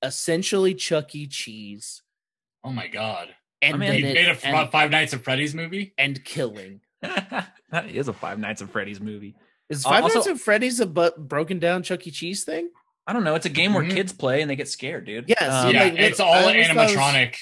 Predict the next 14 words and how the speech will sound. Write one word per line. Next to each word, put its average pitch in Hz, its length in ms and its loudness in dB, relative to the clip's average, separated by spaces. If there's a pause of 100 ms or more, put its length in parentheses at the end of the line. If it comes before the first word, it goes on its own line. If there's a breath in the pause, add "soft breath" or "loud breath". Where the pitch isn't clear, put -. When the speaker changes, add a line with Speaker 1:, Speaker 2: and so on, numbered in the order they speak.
(400)
Speaker 2:
It's 120 100 -8
all, 147 100 4
like, 147 200 2
animatronic, 117 800 0 (340)
like, 98 320 -2 (400)
animals 101 800 -2
that 104 120 -2
are, 98 80 -2
like, 92 160 -2
haunted 98 360 -4
inside, 95 480 -4
like, 90 160 -4
a 90 80 -10
weird 87 520 -4